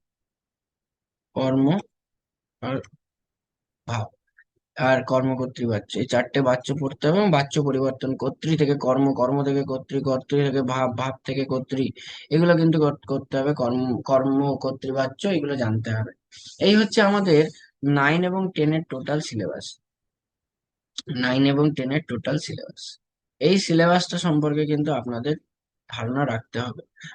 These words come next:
আচ্ছা, এখানে আমরা একটু দেখে নিই যে কি কি বই আমরা যদি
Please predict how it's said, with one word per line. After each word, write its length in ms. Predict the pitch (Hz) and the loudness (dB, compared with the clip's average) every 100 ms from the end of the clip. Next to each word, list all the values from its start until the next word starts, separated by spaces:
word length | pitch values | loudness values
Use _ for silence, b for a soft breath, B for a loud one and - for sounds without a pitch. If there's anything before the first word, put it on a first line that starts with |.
| B | B
আচ্ছা, 420 | 175 190 165 160 | 2 6 6 4
এখানে 360 | 143 156 180 175 | 0 2 2 4
আমরা 240 | 160 160 | 4 2
একটু 140 | 156 151 | 0 -2
দেখে 300 | 131 139 165 | -4 -2 0
নিই 200 | 131 123 _ b _ - | 0 -4 _ b _ -2
যে 180 | 151 151 - | 0 0 -6
কি 220 | 175 175 | -6 -6
কি 160 | 196 180 | -4 -4
বই 380 | 139 151 160 | 4 6 6
আমরা 280 | 160 160 160 | 4 4 2
যদি 260 | 156 156 | 2 0